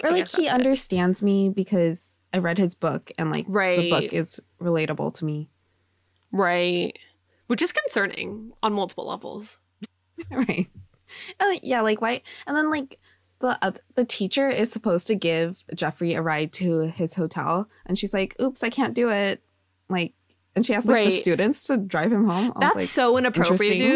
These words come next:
Speaker 2: dude. That's so
Speaker 1: Yeah.
Speaker 2: inappropriate.
Speaker 1: And so, like, yeah, Leah drives him back to his hotel, but she, like, wants to hang out with him more.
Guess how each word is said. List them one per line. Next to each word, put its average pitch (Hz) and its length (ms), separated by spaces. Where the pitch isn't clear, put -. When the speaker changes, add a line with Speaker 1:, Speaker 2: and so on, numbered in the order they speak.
Speaker 2:
dude. 226 180
That's 220 220
so 180 260
Speaker 1:
Yeah. 190 60
Speaker 2:
inappropriate. 170 640
Speaker 1:
And 190 100
so, 180 200
like, 170 360
yeah, 160 180
Leah 160 500
drives 156 320
him 170 460
back 170 160
to 190 80
his 190 120
hotel, 196 480
but - 140
she, 180 140
like, 170 240
wants 170 180
to 180 60
hang 160 200
out 156 120
with 170 100
him 160 120
more. 156 340